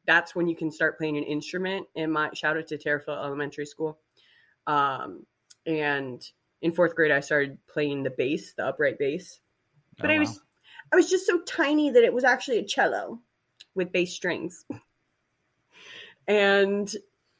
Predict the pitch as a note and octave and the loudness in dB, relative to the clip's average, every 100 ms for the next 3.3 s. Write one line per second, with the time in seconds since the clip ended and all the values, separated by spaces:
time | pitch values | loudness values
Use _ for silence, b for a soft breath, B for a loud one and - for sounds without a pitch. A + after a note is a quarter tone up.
0 | _ _ _ _ _ _ _ _ _ _ | _ _ _ _ _ _ _ _ _ _
1 | _ _ _ _ - D4 F#4 F#4 E4+ B3+ | _ _ _ _ 10 10 10 6 6 6
2 | A#3 A#3+ G#3 G3 F#3+ G3 F#3+ F#3 F#3 E3+ | 6 4 4 4 6 4 2 2 4 6
3 | E3+ D#3 | 6 2